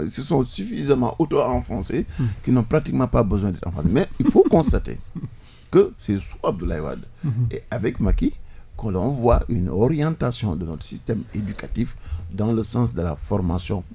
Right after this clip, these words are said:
Speaker 1: professionnelle.
Speaker 2: Mhm. C'est important. Mhm.
Speaker 1: Cela ne suffit pas.
Speaker 2: Mhm.
Speaker 1: Il faut encore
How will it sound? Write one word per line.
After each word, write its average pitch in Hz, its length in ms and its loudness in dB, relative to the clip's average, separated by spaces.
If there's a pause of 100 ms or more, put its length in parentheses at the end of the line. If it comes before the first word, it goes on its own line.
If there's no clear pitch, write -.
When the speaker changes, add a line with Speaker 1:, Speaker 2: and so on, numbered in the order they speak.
Speaker 1:
professionnelle. - 640 0 (140)
Speaker 2:
Mhm. 156 60 0 (500)
C'est 185 80 -4
important. 156 440 -4 (640)
Mhm. 117 60 -2 (1000)
Speaker 1:
Cela 160 340 2
ne 123 100 0
suffit 143 380 0
pas. 139 240 4 (200)
Speaker 2:
Mhm. 104 340 -2 (1600)
Speaker 1:
Il - 60 -2
faut - 340 6
encore 143 480 2